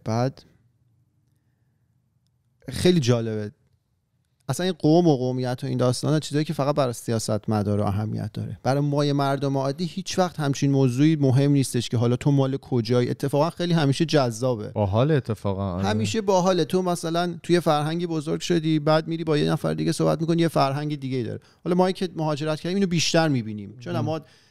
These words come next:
Speaker 1: یه هندی ببینیم باش صحبت کنیم، یه کانادایی ببینیم، یه مثلاً اروپایی می‌بینیم، برامون خیلی جالبه و اونا هم براشون جالبه که با فرهنگای ما آشنا شن. چون آدمای عادی براشون اهمیتی نداره. برای ما انسان انسانه دیگه. من،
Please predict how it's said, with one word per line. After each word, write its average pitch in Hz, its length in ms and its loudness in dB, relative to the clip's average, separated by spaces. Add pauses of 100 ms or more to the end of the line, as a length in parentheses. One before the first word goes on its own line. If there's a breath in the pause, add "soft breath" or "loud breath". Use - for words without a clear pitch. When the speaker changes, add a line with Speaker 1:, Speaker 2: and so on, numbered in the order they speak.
Speaker 1:
یه 175 300 2
هندی 151 340 2
ببینیم 143 340 0
باش 127 240 -2
صحبت 127 320 0
کنیم، 123 340 0
یه 135 120 2
کانادایی 127 500 2
ببینیم، 120 460 0
یه 123 240 0 (280 loud breath)
مثلاً - 160 0
اروپایی 156 400 4
می‌بینیم، 156 220 -2
برامون 165 280 2
خیلی 170 500 -2
جالبه 135 320 0
و 135 60 0
اونا 147 280 0
هم 156 80 -4
براشون 143 360 -6
جالبه 123 400 -4
که 123 120 -6
با 110 120 0
فرهنگای 110 520 2
ما 107 120 4
آشنا 107 240 0
شن. 110 180 -2
چون 175 260 -2
آدمای 143 420 0
عادی 135 520 0 (600 soft breath)
براشون 151 440 0
اهمیتی 143 640 2
نداره. 113 360 -2
برای 120 260 -2
ما 135 120 -4
انسان 135 360 -6
انسانه 131 400 -2
دیگه. 104 180 0
من، 120 200 0